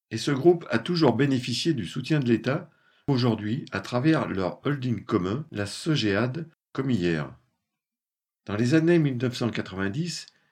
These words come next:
il y a eu le cadeau de Jospin qui vendit le groupe public aérospatial à Matra Lagardère pour deux milliards d'euros,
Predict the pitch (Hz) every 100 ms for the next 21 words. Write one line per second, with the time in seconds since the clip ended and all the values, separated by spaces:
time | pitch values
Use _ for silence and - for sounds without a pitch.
0 | _ - 113 135 170 139 107 135 131 123
1 | 101 98 113 - 160 170 160 113 135 135
2 | 127 123 110 92 92 92 131 123 120 113
3 | 104 - - 117 110 104 - 82 - 127
4 | 147 151 _ _ 98 104 135 - 113 85
5 | 80 80 92 139 156 151 _ _ - 92
6 | 90 165 160 127 104 98 87 127